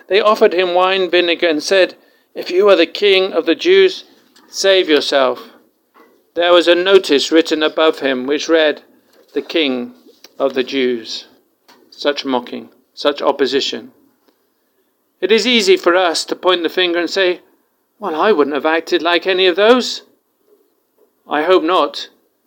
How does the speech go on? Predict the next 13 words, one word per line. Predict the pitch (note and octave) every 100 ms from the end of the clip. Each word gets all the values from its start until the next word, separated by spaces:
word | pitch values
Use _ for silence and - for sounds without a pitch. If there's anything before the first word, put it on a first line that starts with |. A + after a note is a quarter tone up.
| _ _ _
and | D#3+
I'm | F3 E3
sure | - G#3 F#3+ D#3+
you | E3 E3
are |
genuine | D#3 F#3 F#3 E3+ D3+
in | D3+ D3+
your | -
thinking. | - F#3+ D#3+ C#3 B2+ - _ _ _ _ _ _ _
But | E3+ E3
the | E3+
reality | F3+ F#3 F#3+ F#3 F#3+ F#3
is, | D#3 B2+ -